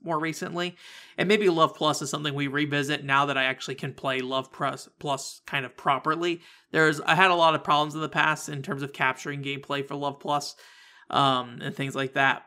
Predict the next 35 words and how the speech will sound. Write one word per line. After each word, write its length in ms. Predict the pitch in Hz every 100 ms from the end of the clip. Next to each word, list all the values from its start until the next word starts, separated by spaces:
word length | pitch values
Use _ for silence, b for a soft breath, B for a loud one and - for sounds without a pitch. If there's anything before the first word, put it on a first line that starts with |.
| -
but, 320 | 131 123 - -
uh, 500 | 135 - - - - _ -
maybe 220 | 180 170
we'll 160 | 160
revisit 420 | 147 139 143 135 -
that. 280 | 131 135
Though 120 | 147 147
I, 140 | 160
I 100 | 208
really 320 | 214 302 294
have 140 | 208 190
a 60 |
hard 200 | 185 170
time 200 | - 151
with 140 | 143 131
games 360 | 143 135 131
like 240 | 151 147 139
Love 220 | 143 135
Plus 200 | 143 131
because 380 | - 139 143 135
it 160 | 147
does 220 | 135 165 135
take 200 | 160 143
a 40 |
long-term 540 | 139 135 135 139 151
commitment, 500 | 131 143 147 175 190 -
and 80 |
I 180 | 143 143
tend 320 | 139 - 147
to 180 | 135 131
lose 360 | 131 135 123 -
interest 420 | 139 131 131 -
pretty 200 | - 131
quickly, 380 | - 135 - -
so. 280 | - -